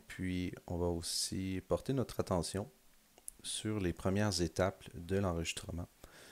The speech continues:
lorsque on est un utilisateur, euh, débutant.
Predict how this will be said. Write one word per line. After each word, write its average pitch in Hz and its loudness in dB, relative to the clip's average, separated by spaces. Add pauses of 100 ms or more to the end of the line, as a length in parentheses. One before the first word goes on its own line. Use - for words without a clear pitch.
(180)
lorsque 92 4 (320)
on 85 0
est 85 0
un 85 0
utilisateur, 90 0 (140)
euh, 85 -4 (1200)
débutant. 87 -2